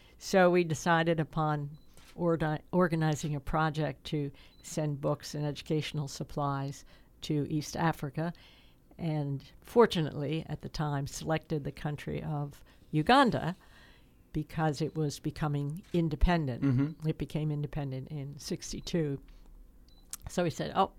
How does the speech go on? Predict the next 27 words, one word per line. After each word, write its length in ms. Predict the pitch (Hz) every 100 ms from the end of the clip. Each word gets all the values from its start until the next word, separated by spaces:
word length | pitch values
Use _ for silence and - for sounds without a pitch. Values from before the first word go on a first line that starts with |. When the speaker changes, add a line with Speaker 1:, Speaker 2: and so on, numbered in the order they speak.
| 185
Speaker 1:
we'll 160 | 170
pick 240 | - 208 180
a, 140 | 160 - - - -
we'll 140 | 156
pick 180 | - 233
a 80 | 220
school, 540 | - - 226 208 240 - - - - - - -
or, 300 | 165 151 151
and 280 | 156 147 147
we'll 400 | 160 151 143 139 - - 151
build 240 | 269 277
a 60 | 269
school." 380 | - 240 226
We 140 | 214 220
had 300 | 208 180 143 - -
big 300 | 294 226 165
plans. 600 | - 170 143 107 156 - - - -
We 60 |
were 80 | 180
gonna 180 | 185 175
build 300 | 147 208 190
a 40 |
school 520 | 175 - 196 196 190
and 260 | 170 131 139 - - -
send 400 | - 214 202 185
teachers 520 | 214 208 190 180 180
over 640 | 175 190 165 185 180 175